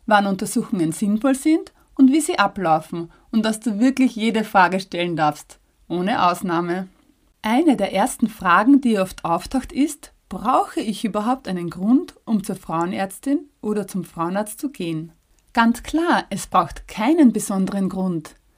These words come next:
Du kannst hingehen, sobald du deine erste Periode hattest, einfach um deine Ärztin oder deinen Arzt einmal kennenzulernen.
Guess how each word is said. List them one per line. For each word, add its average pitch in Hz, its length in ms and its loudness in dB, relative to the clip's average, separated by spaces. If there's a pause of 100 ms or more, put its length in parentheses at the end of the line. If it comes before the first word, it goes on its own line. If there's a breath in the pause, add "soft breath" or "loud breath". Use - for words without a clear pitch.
(220)
Du 156 100 -4
kannst 196 320 -6
hingehen, 233 540 4 (180)
sobald 208 420 0
du 240 60 0
deine 196 300 -2
erste 339 340 -2
Periode 302 520 -2
hattest, 165 520 -8 (480)
einfach 214 600 0
um 226 140 4
deine 190 300 0
Ärztin 185 560 -2
oder 226 180 -2
deinen 190 240 -4
Arzt 226 380 -2
einmal 233 260 4
kennenzulernen. 175 920 -4